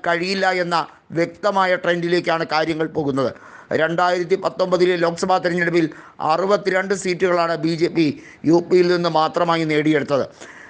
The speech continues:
രണ്ടായിരത്തി പതിനാലിൽ പക്ഷേ എഴുപത്തൊന്നായിരുന്നു അവരുടെ ടാലി. അതായത് ടാലി മാർക്ക് നല്ലപോലെ ഇടിയുന്ന ഒരു സാഹചര്യമാണ് കഴിഞ്ഞ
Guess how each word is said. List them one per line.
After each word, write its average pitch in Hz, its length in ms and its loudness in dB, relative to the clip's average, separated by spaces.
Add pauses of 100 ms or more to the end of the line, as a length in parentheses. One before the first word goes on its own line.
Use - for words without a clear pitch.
(180)
രണ്ടായിരത്തി 190 720 0 (380)
പതിനാലിൽ 202 600 2
പക്ഷേ 185 280 0 (440)
എഴുപത്തൊന്നായിരുന്നു 175 920 0 (200)
അവരുടെ 147 280 0 (100)
ടാലി. 135 280 -2 (420)
അതായത് 175 380 0 (460)
ടാലി 156 320 2 (120)
മാർക്ക് 170 340 0 (360)
നല്ലപോലെ 180 580 2 (720)
ഇടിയുന്ന 214 520 0 (220)
ഒരു 175 240 4
സാഹചര്യമാണ് 170 720 0 (480)
കഴിഞ്ഞ 180 300 0